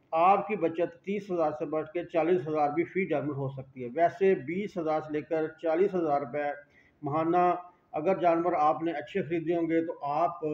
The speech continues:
اس سے فائدہ اٹھا سکتے ہیں۔ یہ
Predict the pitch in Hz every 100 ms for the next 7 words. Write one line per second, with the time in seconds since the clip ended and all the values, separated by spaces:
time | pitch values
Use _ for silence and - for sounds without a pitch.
0 | 151 - 170 - - 165 160 131 143 143
1 | 123 131 _ 135 123 120 _ _ _ _
2 | 139 185 202